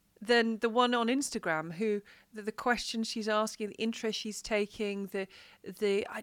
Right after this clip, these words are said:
I don't know, it's just, it, I know Instagram gives you that insight into people, and some you think, "Oh gosh, no, that's not very interesting." But I have to say, and, and I've never followed Venus Williams before now because of everything from work experience,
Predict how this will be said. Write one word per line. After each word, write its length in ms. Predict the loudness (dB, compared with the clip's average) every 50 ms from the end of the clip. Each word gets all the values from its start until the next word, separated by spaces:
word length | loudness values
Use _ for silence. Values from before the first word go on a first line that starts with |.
| -2 0
I 80 | 2 2
don't 160 | 4 4 4
know, 80 | 4 6
it's 220 | 6 4 4 4
just, 360 | 2 2 2 2 2 -4 -8 _ -20 -20 -20 _ -4
it, 280 | -4 -4 -4 -6 -18 _ _ _
I 120 | -2 0 4
know 180 | 6 6 6
Instagram 500 | 6 4 2 2 0 2 2 2 2 0
gives 300 | -2 -4 -4 -4 -2 -4
you 80 | -4 0
that 120 | 0 0 0
insight 520 | 0 -4 -4 -2 -4 -2 0 0 -2 -2 -4 _ _ _ _ _ _ _ _ _ _ _
into 360 | -6 -4 -4 -4 -6 -8 -12 -12
people, 480 | -6 -6 -6 -6 -6 -10 -12 -12 -14 -14
and 140 | -12 -10 -6
some 200 | -4 -4 -4 -4
you 60 | -6
think, 240 | -8 -8 -10 -8 -8
"Oh 260 | -8 -8 -8 -8 -10 -10
gosh, 280 | -12 -12 -10 -10 -10 -12
no, 80 | -12
that's 160 | -14 -14 -14 -16
not 100 | -14 -12
very 100 | -12 -12
interesting." 340 | -10 -10 -12 -12 -12 -14 -18 _ -20 -20 -20 -20 -20 _ _ _
But 300 | 4 6 6 6 4 _ _
I 100 | 2 2
have 140 | 2 2 -2
to 100 | -4 -4
say, 220 | 0 2 4 4
and, 100 | 4 2
and 160 | 2 2 4
I've 140 | 2 2 2 0
never 240 | 0 0 0 -2
followed 340 | -2 0 2 2 2 2 0
Venus 320 | -4 -8 -8 -8 -8 -10 -8
Williams 300 | -8 -8 -8 -10 -12 -14
before 340 | -18 -20 -10 -8 -6 -6
now 240 | -4 -6 -6 -8 -4 -4
because 420 | -4 0 2 2 2 4 2 0 -4 -6 -16 -14 -8
of 140 | 0 6 6
everything 480 | 6 6 6 0 0 -2 0 0 -2 -6
from 360 | -2 -2 0 0 0 -2 -6 -10 -18 -20 -20 _ _ _ _ _ _ _ _ _
work 440 | -12 0 4 6 6 6 4 2 -4
experience, 1000 | -8 -8 -8 -8 -4 -2 -2 0 0 -2 -4 -6 -8 -8 -8 -8 -8 -8 -10